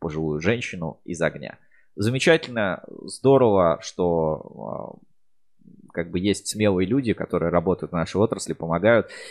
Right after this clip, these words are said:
И, и, конечно, да, нельзя сказать, что это какая-то бизнесовая новость, но это новость, наверное, человеческая, и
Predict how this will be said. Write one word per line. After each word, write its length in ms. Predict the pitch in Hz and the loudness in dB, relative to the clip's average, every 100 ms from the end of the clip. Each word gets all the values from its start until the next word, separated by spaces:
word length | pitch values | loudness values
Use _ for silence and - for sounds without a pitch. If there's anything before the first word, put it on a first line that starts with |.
| - - | -18 -14
И, 120 | 107 | -8
и, 180 | 120 120 | -2 2
конечно, 400 | 135 160 - 131 | 4 4 2 6
да, 180 | 143 | 6
нельзя 240 | 104 107 135 | 6 2 2
сказать, 260 | - 117 | 2 0
что 140 | 107 95 | 0 -2
это 80 | - | -2
какая-то 220 | 95 87 | -2 -2
бизнесовая 720 | 95 95 104 135 143 127 104 | -6 -8 0 4 6 6 6
новость, 500 | 101 98 87 - - | 4 2 2 -2 -6
но 120 | 101 127 | -2 -2
это 140 | 123 | 0
новость, 360 | 127 117 - - | 0 0 -2 -6
наверное, 420 | 95 101 101 95 | -2 0 0 -4
человеческая, 840 | - 95 120 156 - - 85 69 | 0 2 0 -2 -8 -2 0 0
и 560 | - 82 82 82 80 | -4 -6 -4 -2 -4